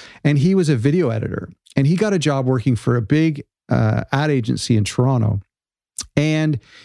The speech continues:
he knew I was a musician and I had a record label. And so he was in a meeting and they needed a song. It was, like, a cover version that they needed for cheaper. <laughs> So they needed someone to cover it.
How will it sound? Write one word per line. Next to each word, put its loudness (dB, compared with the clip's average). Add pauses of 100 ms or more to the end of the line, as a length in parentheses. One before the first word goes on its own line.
(120)
he 2
knew 2
I 0
was 0
a 2
musician 0
and 0
I 0
had 2
a 0
record -2
label. 0
And -2
so -2
he 0
was 0
in 0
a 0
meeting 0
and 0
they 0
needed 2
a 0
song. -2 (400)
It 2
was, 0
like, 0
a 0
cover -2
version 0
that 0
they 2
needed 0 (160)
for 0
cheaper. 0 (120)
<laughs> -20
So -8
they 0
needed 0
someone 0
to -2
cover -4
it. -4